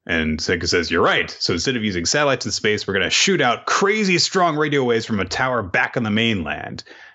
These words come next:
And they communicate this over to Suika and Kaseki, which, uh,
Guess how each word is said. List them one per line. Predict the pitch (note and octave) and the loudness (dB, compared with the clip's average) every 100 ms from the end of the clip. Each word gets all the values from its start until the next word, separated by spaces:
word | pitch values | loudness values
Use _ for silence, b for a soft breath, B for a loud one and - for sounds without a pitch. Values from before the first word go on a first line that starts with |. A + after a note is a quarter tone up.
| B | B
And | - D#2+ D#2 | -4 -2 0
they | D2 | -2
communicate | - D2+ D#2 D#2 - | -2 -2 0 -2 -2
this | D#2+ - | -2 0
over | D#2 D2+ | 0 -2
to | - D#2 | -2 0
Suika | - D3+ C#3 | 0 0 0
and | B2 | -2
Kaseki, | - - G3+ G3+ F#3+ - B B B - | -2 0 0 2 0 0 B B B -2
which, | F2+ - | 0 2
uh, | G2+ F2+ E2+ | 2 2 2